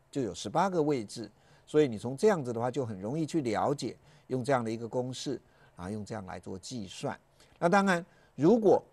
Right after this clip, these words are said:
这个地方不是一，没有关系，我们一样，好，我们宣告一个 B 这个阵列，它是十一到九十九，那么我们的算法呢，有人很聪明，就算，算了，就说，“哦，到九十九嘛，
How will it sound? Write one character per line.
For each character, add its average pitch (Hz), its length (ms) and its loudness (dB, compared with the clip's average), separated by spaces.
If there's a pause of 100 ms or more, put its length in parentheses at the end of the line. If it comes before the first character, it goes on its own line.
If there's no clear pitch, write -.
(320)
这 196 120 2
个 180 80 2
地 170 60 0
方 175 180 2
不 139 160 -4
是 165 300 -4 (600)
一， 196 300 0 (300)
没 117 100 -4
有 117 140 0
关 120 280 -2
系， 127 360 -8 (280)
我 110 140 -2
们 131 160 -6
一 131 160 -2
样， 196 240 2 (160)
好， 87 140 -12
我 98 160 -10
们 101 100 -10
宣 160 180 -4
告 156 200 4
一 135 40 -4
个 139 120 -2
B 196 340 -2
这 208 100 2
个 147 80 0
阵 120 280 -2
列， 117 200 -6 (800)
它 139 120 -4
是 151 180 -4
十 139 240 -4
一 165 180 -4
到 160 200 -2
九 90 200 -8
十 104 180 -12
九， - 220 -12 (540)
那 117 120 -2
么 104 180 -6 (360)
我 95 120 -2
们 95 120 -10
的 98 240 -6
算 156 340 -2
法 - 200 -8
呢， 90 140 -18 (340)
有 113 140 -2
人 131 160 -4
很 113 180 -10
聪 127 180 -8
明， 117 160 -8
就 107 80 -12
算， 113 220 -12
算 135 380 -2
了， 104 120 -12
就 139 120 -10
说 160 80 -14 (100)
，“哦， 233 60 -2 (480)
到 254 120 0
九 151 160 4
十 185 120 0
九 156 220 6
嘛， 101 180 -6